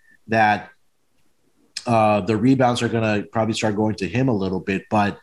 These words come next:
I think that, you know, Jaylen Brown is a great rebounding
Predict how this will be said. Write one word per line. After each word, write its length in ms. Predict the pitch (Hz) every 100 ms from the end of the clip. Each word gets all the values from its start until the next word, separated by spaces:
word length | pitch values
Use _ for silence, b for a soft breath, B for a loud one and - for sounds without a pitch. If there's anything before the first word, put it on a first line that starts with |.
| b b b b -
I 80 |
think 320 | 139 180 185 -
that, 420 | 151 135 131 139 -
you 100 | 123
know, 480 | 117 113 110 107 120
Jaylen 360 | 117 131 139
Brown 220 | 117 123
is 180 | 113 110
a 80 | 110
great 440 | 95 104 107 95
rebounding 800 | 98 107 101 101 101 95 92 90